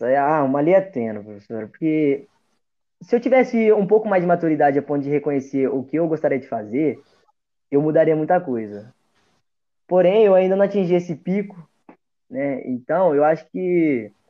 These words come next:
sei lá, eu só me dedicaria um pouco mais aos meus estudos, porque como eu não tinha muita visão de entrar numa faculdade, eu sinto que a minha dedicação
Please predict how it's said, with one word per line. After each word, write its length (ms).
sei 140
lá, 140
eu 80
só 100
me 100
dedicaria 440
um 60
pouco 240
mais 720
aos 200
meus 180
estudos, 340
porque 640
como 220
eu 80
não 100
tinha 240
muita 240
visão 320
de 100
entrar 220
numa 140
faculdade, 680
eu 140
sinto 300
que 160
a 60
minha 120
dedicação 720